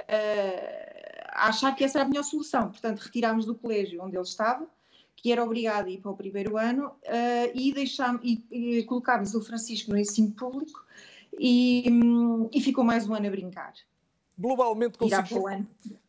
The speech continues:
Speaker 2: globalmente consegue definir-nos quais foram as estratégias principais enquanto família que adotaram ao longo deste, deste tempo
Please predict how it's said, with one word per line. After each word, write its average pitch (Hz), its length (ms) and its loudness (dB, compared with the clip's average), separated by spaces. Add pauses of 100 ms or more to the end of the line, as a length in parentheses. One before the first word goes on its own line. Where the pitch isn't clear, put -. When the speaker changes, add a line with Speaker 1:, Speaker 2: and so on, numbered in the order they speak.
Speaker 2:
globalmente 247 480 -2
consegue 226 340 -2
definir-nos 214 520 -2
quais 220 240 -4
foram 233 160 0
as 214 120 -2
estratégias 185 520 -2
principais 185 580 -2
enquanto 185 440 -2
família 180 500 -2
que 180 140 -6
adotaram 170 500 0
ao 156 140 -4
longo 165 240 -4
deste, 156 360 -8
deste 151 340 -8
tempo 135 440 -12